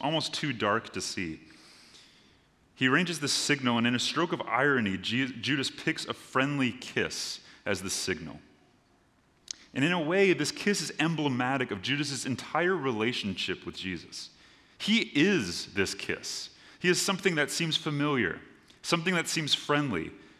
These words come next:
but beneath the surface is betrayal. And with this kiss, Judas sells his allegiance to his lifelong friend. Jesus gets this eyes open moment where all is made plain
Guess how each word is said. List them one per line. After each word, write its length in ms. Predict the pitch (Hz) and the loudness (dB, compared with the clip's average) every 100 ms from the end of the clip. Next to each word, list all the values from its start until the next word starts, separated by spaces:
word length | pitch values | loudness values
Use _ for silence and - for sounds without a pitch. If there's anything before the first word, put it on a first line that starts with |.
| _ _ - | _ _ -10
but 140 | 127 | -2
beneath 340 | 131 131 160 | 0 2 0
the 80 | - | -2
surface 540 | - 127 127 - 95 - | -2 0 0 0 -2 -2
is 300 | 95 92 92 92 - | -4 -4 -4 -10 -14
betrayal. 560 | 90 - 107 85 - - - - - _ _ _ _ _ _ _ - | -12 -8 -6 -8 -10 -14 -20 -20 -20 _ _ _ _ _ _ _ -8
And 100 | 120 | -2
with 140 | 127 | 0
this 140 | 135 123 | 0 -4
kiss, 400 | - 127 - - - - | 0 0 0 -6 -12 -8
Judas 240 | 139 127 - | -2 -2 0
sells 580 | - 127 127 127 123 | 0 2 4 4 0
his 160 | - 113 | -4 -4
allegiance 880 | 104 90 104 101 92 80 - - - - | -4 -2 -4 -4 -6 -6 -6 -6 -10 -10
to 100 | - | -4
his 260 | 98 87 - | -2 -4 -2
lifelong 500 | 95 90 92 85 80 | -2 -2 -4 -6 -6
friend. 420 | - 80 80 80 - _ _ _ - _ _ _ _ _ _ _ _ _ _ _ _ _ _ _ _ _ _ - | -8 -8 -8 -10 -16 _ _ _ -20 _ _ _ _ _ _ _ _ _ _ _ _ _ _ _ _ _ _ -8
Jesus 220 | 123 123 | -2 -2
gets 320 | - 127 120 - | 2 2 2 0
this 240 | 113 - - | -2 -2 0
eyes 360 | 110 113 120 - 113 | 2 4 4 2 -2
open 320 | 107 107 90 | -2 -2 -4
moment 420 | 85 87 80 76 | -4 -4 -4 -4
where 140 | 87 | -4
all 320 | 82 101 110 127 | -2 2 2 2
is 140 | 101 | 0
made 240 | 98 92 | -2 -2
plain 400 | - 76 78 78 | -4 -12 -10 -12